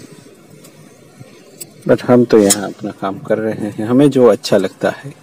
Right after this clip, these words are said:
करते रहते हैं। आप लोगों को ये प्लान कैसा लगा ज़रूर बताइएगा।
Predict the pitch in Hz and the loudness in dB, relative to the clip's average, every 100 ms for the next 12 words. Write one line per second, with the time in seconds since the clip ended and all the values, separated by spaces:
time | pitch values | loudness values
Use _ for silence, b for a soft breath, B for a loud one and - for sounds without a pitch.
0 | - 98 - 117 104 101 - 107 - _ | -6 -6 2 2 2 -4 -10 -12 -14 _
1 | _ _ - - - - - - - - | _ _ -20 -20 -20 -20 -20 -20 -20 -20
2 | - - _ - - - - - - - | -20 -20 _ -20 -20 -20 -20 -20 -20 -20
3 | - - - - - - - - - - | -20 -20 -18 -18 -18 -20 -20 -20 -20 -20
4 | - - B B - 127 131 127 110 110 | -20 -20 B B -2 0 2 2 2 2
5 | - 104 98 - 98 98 98 95 - 101 | 2 2 2 -2 -4 -2 -4 -4 -6 -6
6 | 98 92 90 95 - 101 104 107 104 104 | -6 -8 -6 -6 -4 -4 -2 0 2 2
7 | 104 | -2